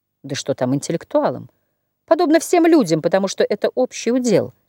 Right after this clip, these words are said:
А все остальное время мы делаем вид, будто не разобщены, и те гадости, которые думаем друг о друге, прикрываем лживыми приторными словечками. Но любопытнее всего то, что духовность, если хотите, интеллектуальность,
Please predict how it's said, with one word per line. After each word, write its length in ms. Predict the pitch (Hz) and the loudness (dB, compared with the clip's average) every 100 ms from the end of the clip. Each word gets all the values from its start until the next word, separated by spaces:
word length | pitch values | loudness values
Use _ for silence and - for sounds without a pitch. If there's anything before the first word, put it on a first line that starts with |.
| _ _ _ _ _ _ _ | _ _ _ _ _ _ _
А 80 | 185 | -2
все 160 | - 226 | 4 2
остальное 400 | - 233 233 233 | 4 0 2 4
время 240 | 277 214 | 4 2
мы 120 | 185 | 2
делаем 340 | 185 190 190 190 | 4 4 4 0
вид, 180 | 226 | -2
будто 340 | 170 170 - 160 _ _ _ _ _ | -2 -4 -2 -4 _ _ _ _ _
не 280 | 214 247 240 | 2 6 6
разобщены, 800 | 170 156 170 - - 170 180 254 _ _ _ _ _ - | 4 -2 -6 -6 -4 -2 0 -2 _ _ _ _ _ -8
и 80 | |
те 160 | 196 220 | 4 4
гадости, 500 | 202 240 196 - - | 6 4 4 -6 -8
которые 360 | - 160 165 175 | -6 -4 -2 2
думаем 420 | 196 160 151 151 | 2 2 2 2
друг 240 | 156 - | 0 2
о 60 | 156 | 0
друге, 360 | 151 147 156 - - _ _ | 0 -4 -4 -6 -20 _ _
прикрываем 540 | 370 - 370 359 311 | -4 0 4 4 4
лживыми 640 | - 262 233 226 320 220 165 | 4 2 2 0 2 2 0
приторными 580 | - 233 - 147 135 131 | 0 -2 -2 -4 -2 -2
словечками. 800 | - 147 135 156 - 139 139 147 _ _ _ _ _ _ _ _ _ | 0 2 2 -4 -8 -8 -8 -10 _ _ _ _ _ _ _ _ _
Но 140 | 160 185 | 0 4
любопытнее 600 | 196 202 226 226 196 190 | 4 4 2 -8 -8 -8
всего 280 | - 185 | -2 0
то, 120 | 185 190 | 0 -2
что 160 | - | -2
духовность, 580 | 180 185 269 196 143 - | -4 0 0 0 -6 -8
если 240 | 139 - | -8 -6
хотите, 400 | 139 147 147 - - | -2 -2 -4 -8 -6
интеллектуальность, 1200 | 165 - 165 160 - 185 147 113 113 120 - | -6 -2 -4 -4 -2 0 0 -4 -14 -14 -16